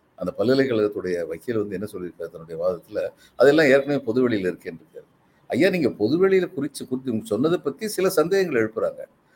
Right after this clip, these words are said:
நீங்க இப்ப பாருங்க, பொதுவெளியில வந்ததுக்கு அவங்க they, they need not to take ownership. நாளைக்கு வந்து அது தவறுன்னு வந்ததுன்னா அவங்க சொல்ல முடியும், "நாங்க சொன்ன தவ-, இதை வந்து அவங்க சரியா போடல"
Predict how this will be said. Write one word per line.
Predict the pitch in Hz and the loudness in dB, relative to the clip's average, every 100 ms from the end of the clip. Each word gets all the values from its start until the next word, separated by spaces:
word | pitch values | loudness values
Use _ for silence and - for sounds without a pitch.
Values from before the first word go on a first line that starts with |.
| _ _ 123 | _ _ 0
நீங்க | 160 147 | 4 6
இப்ப | 147 117 | 6 2
பாருங்க, | 110 123 135 123 - - - _ _ | 2 2 2 4 2 0 -16 _ _
பொதுவெளியில | 127 170 180 165 143 | 0 4 4 6 6
வந்ததுக்கு | 110 120 120 120 120 | 6 4 2 2 2
அவங்க | 98 104 90 92 - - _ | 2 2 0 0 -4 -14 _
they, | 117 131 127 120 | 4 4 4 0
they | 120 120 | 0 2
need | 131 151 | 4 2
not | 156 147 | 0 -2
to | 120 - 117 | -8 -4 -4
take | |
ownership. | 101 95 92 - - _ _ _ _ _ | -4 -6 -6 -8 -14 _ _ _ _ _
நாளைக்கு | 92 107 123 123 139 | -2 0 0 0 0
வந்து | 139 104 | 0 0
அது | |
தவறுன்னு | 104 120 127 107 | 0 2 0 -2
வந்ததுன்னா | 98 101 | -2 -2
அவங்க | 113 98 | -2 -2
சொல்ல | 107 123 | -4 -4
முடியும், | 117 127 101 104 - - - | -2 -2 -2 -4 -10 -20 0
"நாங்க | 127 165 | 2 2
சொன்ன | 156 143 160 | 2 2 2
தவ-, | 135 117 107 | 2 4 4
இதை | 107 120 | 2 0
வந்து | 107 | 0
அவங்க | 107 95 | 0 -2
சரியா | 98 101 104 | -4 -2 -2
போடல" | - 87 82 | -2 -6 -6